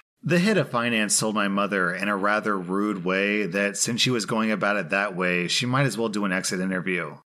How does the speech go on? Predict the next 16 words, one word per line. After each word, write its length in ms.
My 200
mother 320
had 160
a 80
light 360
bulb 200
moment 520
and 160
said 220
to 80
him, 400
"In 200
that 200
case, 280
she 200
would." 480